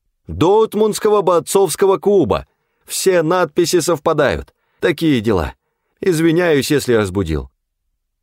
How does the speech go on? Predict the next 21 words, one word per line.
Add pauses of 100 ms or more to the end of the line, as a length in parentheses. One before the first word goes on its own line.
(500)
Стоя
под
ледяным
душем,
Лучко
пытался
сообразить,
что
дает
эта
информация,
кроме
длительной
бюрократической
переписки
с
Министерством
внутренних
дел
Германии. (760)
Может,